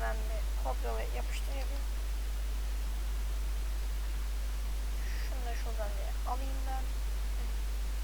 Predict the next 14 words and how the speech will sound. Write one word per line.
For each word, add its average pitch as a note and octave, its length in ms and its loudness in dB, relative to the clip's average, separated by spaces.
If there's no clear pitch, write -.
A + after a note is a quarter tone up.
Şöyle. F#3 380 0
Çevirelim - 600 0
seni - 260 0
de. - 80 0
Ha, B3+ 80 2
şu, - 200 0
pardon, A#3 400 2
şeyi C4+ 200 0
bırakmışım. - 540 0
Heh. B3+ 140 2
Tam F#4+ 180 4
doksan F#4+ 460 2
derecede. - 400 0
Şöyle. B3+ 300 2